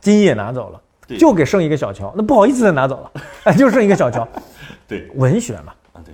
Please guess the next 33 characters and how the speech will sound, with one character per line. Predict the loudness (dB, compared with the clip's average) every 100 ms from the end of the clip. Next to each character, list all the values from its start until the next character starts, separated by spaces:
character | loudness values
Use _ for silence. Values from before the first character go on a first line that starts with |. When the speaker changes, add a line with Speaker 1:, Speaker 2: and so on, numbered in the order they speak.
| -14
Speaker 1:
我 | -12
觉 | -10
得 | -10
还 |
是 | -8
文 | -10 -14
学。 | -16 _ _
Speaker 2:
啊。 | -12 -2
Speaker 1:
他 | 0
耶 | 4 2
律 | 2
楚 | -2
材， | -4 -2
我 | -2
觉 | -4 -6
得 | -6
呢， | -6 -8 -10 -14 _ _ -20 _ _ _ _ _ _ _ _ _ _
历 | 4 4
史 | 4
上 | -2 -2
本 | -4
来 | -4
就 | -2
有 | 0 -2 -4
的 | -6
这 | -4
么 |
一 | -2
个 |
大 | -2 -2
人 | -4 -8
物。 | -12 -14 _
Speaker 2:
对。 | -18 -18